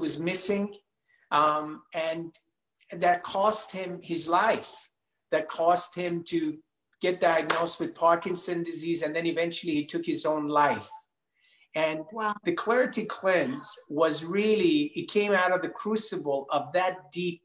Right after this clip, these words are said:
Speaker 1: pain. And that's why, you know, you're one of those people that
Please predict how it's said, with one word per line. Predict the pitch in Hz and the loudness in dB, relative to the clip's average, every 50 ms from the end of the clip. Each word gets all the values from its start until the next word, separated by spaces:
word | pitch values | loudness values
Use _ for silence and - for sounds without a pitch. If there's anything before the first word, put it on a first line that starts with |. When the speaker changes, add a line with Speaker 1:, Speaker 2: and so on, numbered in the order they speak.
| _ - | _ -14
Speaker 1:
pain. | - - 170 175 160 135 107 - - _ _ _ _ _ _ _ - _ _ - | -8 -2 0 0 0 0 -2 -6 -12 _ _ _ _ _ _ _ -20 _ _ -6
And | 151 151 160 | 0 4 6
that's | 170 185 180 - - - - | 6 6 4 2 -4 -4 2
why, | 170 170 165 156 156 156 156 156 - - - - - - - | 4 4 6 6 4 0 -2 -4 -8 -12 -16 -16 -18 -12 -6
you | 170 156 | -2 0
know, | 151 147 147 143 - - - - | 2 2 2 2 -2 -8 -16 -16
you're | - 156 151 156 160 160 147 151 - | -10 -6 -4 -4 -2 -4 -4 -2 0
one | 190 214 220 | 0 0 2
of | 202 | 2
those | 202 190 180 165 - | 0 0 0 -2 -4
people | - - 196 196 - - - 156 139 131 127 127 - - - _ _ _ _ _ 147 | -6 -8 -6 -6 -6 -4 -2 0 0 0 -2 -4 -10 -16 -20 _ _ _ _ _ 0
that | 160 160 151 147 - | 2 2 2 2 -2